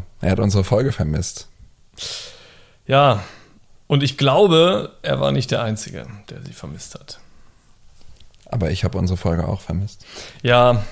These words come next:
Speaker 2: ich habe uns auch vermisst. Wir haben ja versucht, muss man ja ehrlich mal sagen, wir haben ja versucht <laughs> aufzunehmen letzte Woche.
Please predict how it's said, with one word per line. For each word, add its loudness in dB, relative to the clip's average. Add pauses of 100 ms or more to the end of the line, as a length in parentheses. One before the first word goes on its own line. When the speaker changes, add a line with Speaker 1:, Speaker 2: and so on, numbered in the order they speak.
(200)
Speaker 2:
ich -2
habe -2
uns -4
auch -2
vermisst. -2
Wir 2
haben 2
ja 4
versucht, 0
muss 0
man -2
ja -2
ehrlich -4
mal -4
sagen, -2
wir 0
haben 4
ja 4
versucht -2
<laughs> -18
aufzunehmen -4
letzte -8
Woche. 0